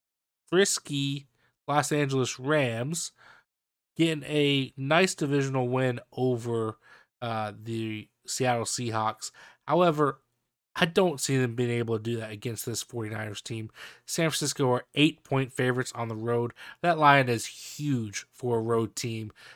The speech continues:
uh, and rightfully so. The Niners are the best team in the N F C, maybe the best team in the N F L, uh, and I have them winning this one pretty easily. Brock Purdy, Mister Irrele-,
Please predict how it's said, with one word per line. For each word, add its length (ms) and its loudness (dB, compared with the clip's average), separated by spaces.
uh, 180 -4
and 220 -2
rightfully 400 8
so. 320 0
The 80 -6
Niners 480 2
are 200 0
the 340 -6
best 320 4
team 300 -4
in 260 4
the 140 -6
N 140 0
F 160 0
C, 280 -4
maybe 440 6
the 100 -4
best 340 -2
team 280 -4
in 140 0
the 160 -2
N 140 0
F 200 -6
L, 320 0
uh, 240 -4
and 460 -4
I 140 6
have 280 4
them 240 0
winning 300 -2
this 180 -6
one 260 -10
pretty 480 2
easily. 540 -4
Brock 280 4
Purdy, 520 2
Mister 300 -2
Irrele-, 600 0